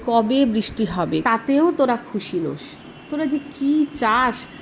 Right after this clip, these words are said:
তোরা নিজেরাই বরং একটু ভাব।" তাই আমি কিন্তু একটু রয়ে বসে, "একটু দুদিন বৃষ্টি দিচ্ছ দাও, কিন্তু মাঝে মাঝে তো একটু রোদ্দুরের দেখাও দাও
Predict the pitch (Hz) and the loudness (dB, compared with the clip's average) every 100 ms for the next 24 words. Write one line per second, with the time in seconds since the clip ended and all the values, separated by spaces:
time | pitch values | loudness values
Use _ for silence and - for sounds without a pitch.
0 | - - 302 277 262 240 262 269 277 247 | -8 0 4 6 6 6 6 6 6 6
1 | 208 180 - 175 156 135 - - 196 285 | 4 2 -2 -6 -6 -8 -10 0 4 4
2 | 240 269 285 285 294 208 269 - - - | 4 2 2 2 0 -2 -2 -6 -16 -20
3 | - - - 262 320 269 233 226 220 214 | -20 -14 -6 0 2 4 8 8 8 8
4 | 180 156 - 147 - - - - - - | 2 -2 -6 -10 -12 -16 -20 -20 -20 -6
5 | 233 226 277 254 240 277 277 254 262 - | -4 0 0 2 2 4 6 4 0 2
6 | 269 285 285 294 269 285 233 277 269 262 | 2 2 2 0 2 4 4 4 4 4
7 | 220 214 220 220 247 277 277 285 240 214 | 4 2 2 2 2 2 2 2 4 4
8 | 185 208 214 202 220 214 240 254 226 233 | 4 2 2 2 0 -2 0 0 2 0
9 | 277 | 0